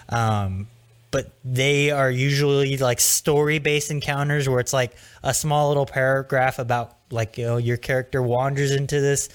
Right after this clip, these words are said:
uh, maze-like labyrinth room, blah, blah, blah. And, uh, you know, do you sacrifice ten H P in order to acquire two madness cards,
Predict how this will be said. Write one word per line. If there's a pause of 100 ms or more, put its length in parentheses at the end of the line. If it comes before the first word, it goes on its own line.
(400)
uh,
maze-like
labyrinth
room,
blah,
blah,
blah.
And, (380)
uh,
you
know, (140)
do
you (400)
sacrifice
ten
H
P
in
order
to
acquire
two
madness
cards,